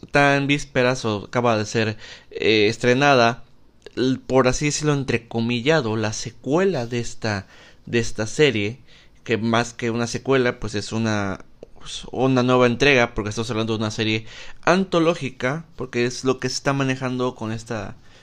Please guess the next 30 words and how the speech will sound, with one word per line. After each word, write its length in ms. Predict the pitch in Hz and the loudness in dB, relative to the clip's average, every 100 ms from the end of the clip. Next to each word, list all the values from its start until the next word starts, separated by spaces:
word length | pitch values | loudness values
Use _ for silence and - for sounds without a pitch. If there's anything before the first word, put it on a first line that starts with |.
| - | -10
con 80 | 120 | -4
esta 200 | 113 127 | -2 0
pro-, 220 | 131 131 | 0 -2
con 140 | - 131 | -2 -2
estas 220 | 147 147 | -2 0
producciones, 460 | 131 120 165 156 | 0 0 -2 -2
mejor 200 | 120 120 | -2 0
dicho, 320 | 127 127 175 - - - - - - | 0 0 -2 -4 -14 -20 -20 -6 0
porque 220 | 143 160 | 2 2
lo 40 | |
está 140 | 131 127 | 0 0
manejando 500 | 123 120 123 123 - | 0 0 0 -2 -2
a 60 | 110 | -4
un 160 | 113 | -2
estilo 440 | 117 117 123 120 113 | -4 -2 -2 -2 -2
como 360 | 117 123 127 - - - - | -2 -2 -4 -6 -20 -20 -4
American 500 | 123 123 123 110 107 | 0 2 2 0 0
Horror 220 | 117 104 | 0 0
Story, 360 | - - 92 | -2 -4 -2
¿no? 200 | 101 131 | -2 -2
Que 80 | 135 | -2
es 160 | 135 131 | -4 -4
uno 200 | 123 113 | -4 -2
de 80 | 98 | -2
los 180 | 95 | -4
ejemplos 300 | 120 113 110 | -6 -4 -4
más 140 | 117 104 | -4 -2
recientes 300 | 104 98 95 | -2 -2 -4
que 80 | 98 | -6
tenemos. 400 | 92 - - | -8 -10 -12